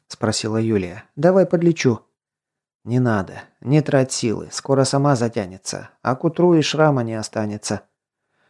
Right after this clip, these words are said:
Просто нужно поменьше дёргаться и получше есть. Надеюсь, Вара оставила для меня что-нибудь на кухне пожевать". "Наверняка", заверила его Юлия.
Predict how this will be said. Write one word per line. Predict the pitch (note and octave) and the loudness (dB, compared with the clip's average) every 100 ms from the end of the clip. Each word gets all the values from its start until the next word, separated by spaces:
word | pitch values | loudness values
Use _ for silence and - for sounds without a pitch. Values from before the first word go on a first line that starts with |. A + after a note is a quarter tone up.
| _ | _
Просто | - G#3 - F#3 | 0 0 2 2
нужно | F#3 E3+ F3 | 4 4 4
поменьше | D3 D3 D#3+ D#3+ - | 4 2 2 0 0
дёргаться | C#3 F3 E3 D3+ - | 2 2 2 0 2
и | C#3+ | 2
получше | A2+ A2+ C3 - A2+ | 2 0 0 0 -2
есть. | G2+ E2 - - _ _ _ | -2 -6 -8 -16 _ _ _
Надеюсь, | - G2+ G2+ G#2+ G2+ A2+ | -6 -4 0 2 0 0
Вара | A#2 A2+ A2 | 2 2 2
оставила | G#2+ - C3+ C3 A#2+ | -2 2 4 6 4
для | A2+ | 2
меня | A2+ A2 G#2 | -2 -4 -6
что-нибудь | - A2+ A2 G#2+ A2 | -4 -4 -2 -2 -2
на | A#2 | -4
кухне | - G#2+ - F#2+ | -2 -4 -6 -6
пожевать". | A#2 A2+ A2+ D#2+ - _ _ _ _ _ _ _ _ | 0 2 2 2 -6 _ _ _ _ _ _ _ _
"Наверняка", | C#3+ D3+ D3 D#3 F#3 - A#2+ B2 _ _ _ - | 2 4 4 4 2 0 -2 -4 _ _ _ -4
заверила | B2 A2 A2 A2 G#2+ | 0 2 2 0 0
его | A2 A2 | -2 -2
Юлия. | A2+ G#2+ F2+ F2+ | -2 -2 -4 -10